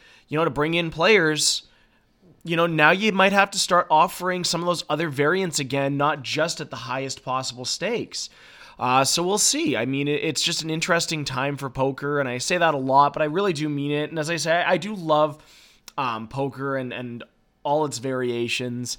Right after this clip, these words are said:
and I try to play as many variations and master as many va-, variations as I can. So, uh, we'll see. Uh, but nonetheless, uh, today's, uh, episode, we're gonna dive right in, uh, to a couple of tournament schedules that I wanna go into.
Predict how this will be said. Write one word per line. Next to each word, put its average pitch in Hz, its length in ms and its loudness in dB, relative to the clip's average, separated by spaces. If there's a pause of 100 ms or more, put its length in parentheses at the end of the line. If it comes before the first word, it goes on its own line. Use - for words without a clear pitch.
(360)
and 131 140 -8
I 135 60 -2
try 175 180 0
to 175 80 2
play 156 240 0
as 139 120 -2
many 139 220 -4
variations 123 640 -4
and 113 100 -8
master 131 360 -4
as 117 80 -12
many 117 180 -8
va-, 117 240 -10
variations 117 640 -6
as 107 120 -10
I 101 120 -6
can. 156 560 -2 (340)
So, 123 440 0
uh, 107 320 -2
we'll 139 180 -2
see. 139 560 -2 (500)
Uh, 104 280 0
but 98 180 -6
nonetheless, 160 800 4 (240)
uh, 123 180 0
today's, 147 600 2
uh, 120 880 2
episode, 151 600 0
we're 139 80 -8
gonna 131 160 -4
dive 127 360 -2
right 135 200 0
in, 131 300 -4 (260)
uh, 110 280 -2
to 123 340 -2
a 104 120 -8
couple 139 380 -6
of 110 160 -6
tournament 127 360 -6
schedules 117 360 -6
that 107 100 -6
I 110 60 -2
wanna 104 280 -6
go 104 160 -6
into. 143 420 -4